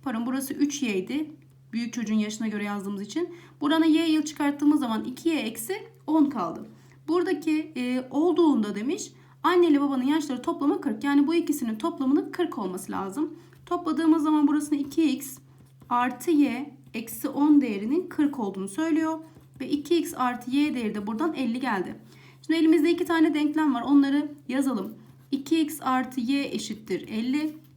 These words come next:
Burada da y eksi x değerimiz iki olduğu verilmiş. Buna göre yok etme metodu yapalım. Burasını eks-, eksiyle çarparsak eğer y'ler gider.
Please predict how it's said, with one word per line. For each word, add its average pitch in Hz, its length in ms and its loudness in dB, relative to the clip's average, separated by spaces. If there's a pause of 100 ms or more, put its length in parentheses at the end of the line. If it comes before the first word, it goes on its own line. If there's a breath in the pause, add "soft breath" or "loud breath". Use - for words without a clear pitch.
(100)
Burada 294 180 2
da 294 60 4
y 302 300 4
eksi 226 600 -6 (400)
x 302 240 0
değerimiz 233 560 -2 (200)
iki 294 200 0
olduğu 269 380 0
verilmiş. 220 480 -2 (320 loud breath)
Buna 359 140 4
göre 311 200 2
yok 330 160 -2
etme 311 200 2
metodu 311 280 2
yapalım. 254 300 0
Burasını 294 320 4
eks-, - 240 -2
eksiyle 294 400 0
çarparsak 285 600 -2
eğer 202 140 -4
y'ler 269 420 0
gider. 254 420 -4